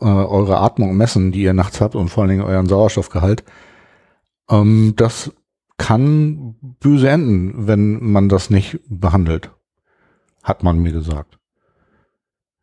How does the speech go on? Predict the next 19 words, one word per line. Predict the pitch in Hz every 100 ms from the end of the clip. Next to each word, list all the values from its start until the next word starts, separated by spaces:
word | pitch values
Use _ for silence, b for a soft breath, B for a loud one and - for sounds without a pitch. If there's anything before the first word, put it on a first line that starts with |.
| _ _
Im | 117 104 101
März | 104 147 -
war | 127
ich | 123 127
auch | 120 -
zu | - - 104
Gast | 120 247 -
im | 139 120 120 117 - _ 190 - -
Camping | 135 123 120 104
Caravan | 101 117 147 151 156
Podcast, | - - - 156
einer | 98 101
meiner | 95 95 92
Lieblingspodcasts, | 127 113 - 131 - 135 147 - - -
weil | 101 95
ich | -
da | 101 95 95
unter | 98 101 101 101
anderem | 104 98 95